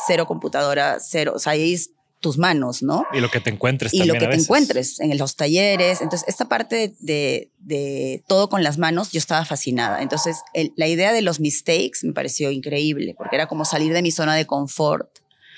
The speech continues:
Speaker 1: O sea, él sí se metía a mi Instagram y me decía, "Aquí no hagas peca.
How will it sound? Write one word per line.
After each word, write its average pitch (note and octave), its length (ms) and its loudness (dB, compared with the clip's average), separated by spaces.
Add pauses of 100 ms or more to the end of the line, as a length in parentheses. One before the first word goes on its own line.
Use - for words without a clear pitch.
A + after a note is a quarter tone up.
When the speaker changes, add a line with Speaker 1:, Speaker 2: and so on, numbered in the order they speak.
Speaker 1:
O - 20 -20
sea, - 140 0
él D#3+ 60 0
sí F3 100 0
se F3+ 80 0
metía E3+ 260 0
a E3+ 40 2
mi D#3+ 180 4
Instagram E3 360 2
y - 20 0
me D#3 80 2
decía, C#3+ 280 -2 (320)
"Aquí D#3+ 220 -2
no G3+ 140 4
hagas E3+ 520 2
peca. - 440 -4